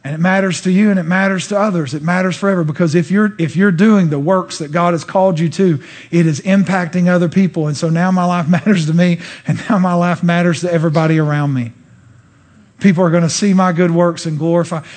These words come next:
Here's what I'm trying to tell you. Regardless of how you walked into this service, listen to me. God has given you something. He has entrusted to you something. What is it?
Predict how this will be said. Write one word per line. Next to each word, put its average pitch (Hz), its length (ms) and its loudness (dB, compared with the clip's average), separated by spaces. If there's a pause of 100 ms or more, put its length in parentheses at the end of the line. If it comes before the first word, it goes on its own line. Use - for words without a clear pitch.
Here's 208 240 -2
what 220 100 -2
I'm 202 120 0
trying 190 220 2
to 180 40 0
tell 180 180 0
you. 165 140 0
Regardless 208 460 -2
of 185 60 -2
how 190 120 -2
you 202 160 0
walked 190 240 0
into 180 180 0
this 175 160 -2
service, 156 480 -4
listen 180 360 0
to 165 120 -2
me. 135 200 -8 (420)
God 185 260 0
has 196 140 -2
given 170 340 2
you 151 120 -4
something. 127 500 -10 (2250)
He 208 140 4
has 175 260 0
entrusted 226 640 0
to 220 60 6
you 196 240 4
something. 160 540 -2 (1300)
What 262 200 2
is 247 200 2
it? 131 140 -4